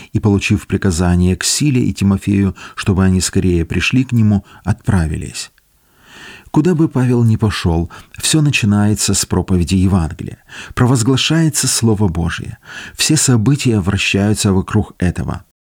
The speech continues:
Павел отправляется в синагогу или на улицу, и где может, он везде провозглашает Слово. Во втором и третьем стихах написано: «Павел по своему обыкновению вошёл к ним и три субботы говорил с ними из Писаний,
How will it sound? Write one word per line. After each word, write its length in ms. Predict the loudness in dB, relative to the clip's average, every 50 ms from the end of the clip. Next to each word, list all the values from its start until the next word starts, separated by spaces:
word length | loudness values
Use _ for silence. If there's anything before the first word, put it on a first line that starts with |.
| _ _ _ _ _ _ _ _ _ _ _ _ _ -8 -2
Павел 320 | 0 2 2 4 4 2
отправляется 680 | 2 0 0 0 2 2 2 2 0 0 0 -2 -2
в 40 | -2
синагогу 520 | 0 0 2 2 2 2 2 2 2 2 2
или 160 | 4 4 2
на 100 | 2 4
улицу, 540 | 4 2 2 2 0 -2 -4 -6 -8 -6 -4
и 80 | -4 -4
где 200 | 0 2 2 2
может, 360 | 4 2 2 2 0 0 0
он 160 | 2 2 2
везде 380 | 2 2 0 0 0 -2 -2 -2
провозглашает 800 | -2 -2 0 0 0 0 0 0 0 -2 -2 -2 -2 -2 -2 -4
Слово. 420 | -4 -2 -2 -2 -2 -4 -8 -12 _ _ -20 -20 -20 -18 -18 -12 -4
Во 120 | -2 -2 -2
втором 400 | 0 0 0 0 2 2 2 0
и 60 | 0
третьем 340 | -2 -2 -2 0 0 0 0
стихах 460 | 0 -2 -4 -4 -2 -2 -4 -2 0
написано: 640 | -2 -2 0 0 -2 -2 -2 -2 -4 -6 -6 -8 _ _ -20 -20 -20 -20 -20 -8 -4
«Павел 320 | -2 0 2 2 2 0
по 140 | 0 -2 -2
своему 420 | -2 0 0 2 2 4 4 4
обыкновению 840 | 2 2 0 -2 -2 0 0 2 2 2 2 2 0 0 -2 -4 -6 -10 -14 -18 -12 -6
вошёл 400 | -2 -2 0 0 2 0 0 0
к 100 | 0 0
ним 220 | 0 2 2 2 2 0 -2
и 60 | -4
три 180 | -2 -2 -2
субботы 520 | -2 0 0 0 0 2 2 2 2 0 0
говорил 420 | 2 2 0 2 2 2 0 0
с 140 | -2 -2 0
ними 260 | 2 2 2 2 2
из 200 | 2 0 -2 -4
Писаний, 640 | -4 -4 -4 -4 -2 -2 -2 -2 -4 -4 -6 -10 -12